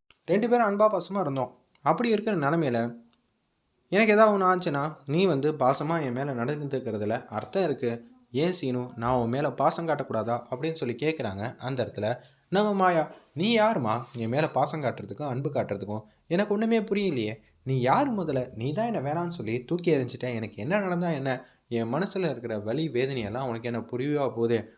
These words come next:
உனக்கு இந்த குடும்பம் வந்து நிம்மதியா சந்தோஷமா இருக்கணும். ஆனா இந்த குடும்பத்துல இருக்கிற நான் மட்டும் வேண்டாம். என்னை தனி தெளிச்ச மாதிரி தூக்கி போட்டுட்டல்ல. அப்படியெல்லாம் சொல்லாத. நான் ஃபீல் பண்ணிட்டு தான் இருக்கேன். அப்படி பண்ணி என்ன பிரயோஜனமும் இல்லையே.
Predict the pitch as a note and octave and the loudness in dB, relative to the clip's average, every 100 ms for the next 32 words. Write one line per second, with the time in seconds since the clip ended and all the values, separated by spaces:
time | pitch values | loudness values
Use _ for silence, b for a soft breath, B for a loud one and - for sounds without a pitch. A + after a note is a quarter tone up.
0 | B B2+ F#3+ G#3+ G3 E3+ D#3+ F3+ E3+ D3 | B -4 -2 -2 -4 -2 -2 0 0 0
1 | D#3 C#3+ C#3+ D3 D3+ A#2 B2 - C3 A#2 | -2 -4 -2 -2 -2 -6 -6 -6 -6 -6
2 | G#2+ G#2 A2 A2+ A#2+ A2 G#2+ F3+ G3 E3+ | -6 -8 -6 -4 -4 -6 -4 -2 -2 -2
3 | D3 A2+ A2+ G#2 C3 D#3 B2 F#3 D#3 C3 | -4 -4 -4 -2 -2 -2 -4 -8 -4 -4
4 | C3 B2+ C3 B B B D3+ G#3 G3 G3 | 0 0 0 B B B -4 -2 0 0
5 | A3 F#3+ C#3 A#2+ C#3+ C#3 E3+ E3+ E3 D3 | 0 0 0 -2 -2 -2 -2 -2 -2 -2
6 | C#3 B2 A#2+ B2+ - B B E3 F3 G3+ | -2 0 2 2 0 B B -2 0 2
7 | G3 G3 F3 F3 D#3+ C3 B2+ - - G#2+ | 2 0 2 4 6 4 2 -2 -10 -2
8 | A2+ A#2+ A#2+ B B B - F3 G3+ G3 | 2 2 0 B B B -2 2 2 2
9 | D#3+ D#3 C#3+ D#3 E3 C3 A#2 G#2+ - - | 0 0 0 2 2 2 -2 -4 -4 -4
10 | A#2+ A#2 D3 A3 G3 F#3+ F#3 F#3 F3 E3+ | -2 0 0 0 0 0 0 0 0 -2
11 | D3 A#2+ G#2+ - | 2 2 2 -4